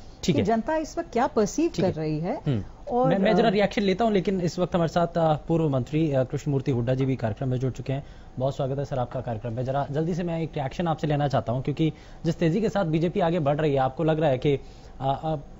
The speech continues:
Speaker 1: जो दि-, जितने भी दूसरे दल हैं या फिर कांग्रेस भी सही, कांग्रेस के अंदर बार-बार ये कहा जा रहा है, ये सवाल यहाँ पर भी उठ रहा है कि, अ, कांग्रेस की जो फूट है या फिर विपक्ष की आपस में जो टकराव है, जो लड़ाई है, वो कहीं ना कहीं बीजेपी के लिए रास्ता साफ कर रही है।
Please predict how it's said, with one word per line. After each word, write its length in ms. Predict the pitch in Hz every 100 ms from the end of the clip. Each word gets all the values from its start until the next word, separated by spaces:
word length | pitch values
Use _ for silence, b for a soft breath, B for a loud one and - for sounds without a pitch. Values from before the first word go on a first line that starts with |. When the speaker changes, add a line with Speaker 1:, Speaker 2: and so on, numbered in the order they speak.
| - - 156
Speaker 1:
जो 300 | 143 123 190
दि-, 300 | 135 120 160
जितने 360 | 127 139 220
भी 100 | 262
दूसरे 300 | 180 190 233
दल 200 | 139 156
हैं 200 | 123 90
या 100 | 113
फिर 180 | 143 175 160 135 -
कांग्रेस 380 | 143 165 240 143
भी 80 | 190
सही, 360 | 165 139 107 B B -
कांग्रेस 300 | 131 151 170
के 80 | 180
अंदर 240 | 170 175
बार-बार 340 | 147 127 135 170
ये 60 |
कहा 200 | 160 170
जा 80 | 165
रहा 80 | 156
है, 80 | 156
ये 60 |
सवाल 300 | 147 143 147
यहाँ 200 | 139 120
पर 120 | 120 156
भी 240 | 156 131
उठ 140 | 120
रहा 100 | 113
है 220 | 104 101 -
कि, 220 | 160 143 B B B -
अ, 100 | 131
कांग्रेस 400 | - 123 165 160
की 100 | 180
जो 100 | 160
फूट 320 | - 175 160
है 240 | 131 110
या 80 | 147
फिर 140 | 139 139
विपक्ष 380 | 135 180 -
की 140 | - 196
आपस 340 | 131 139 196 180
में 80 |
जो 100 | 180
टकराव 400 | 180 139 143 165
है, 220 | 151 156 143
जो 140 | 135
लड़ाई 320 | 120 127 185
है, 240 | 131 95 - B B -
वो 80 | 196
कहीं 180 | 220 202
ना 100 | 208
कहीं 160 | 208
बीजेपी 360 | 151 143 175 180
के 80 | 175
लिए 80 | 170
रास्ता 260 | 160 180
साफ 220 | 165 160
कर 120 | - 156
रही 140 | 156
है। 120 | 165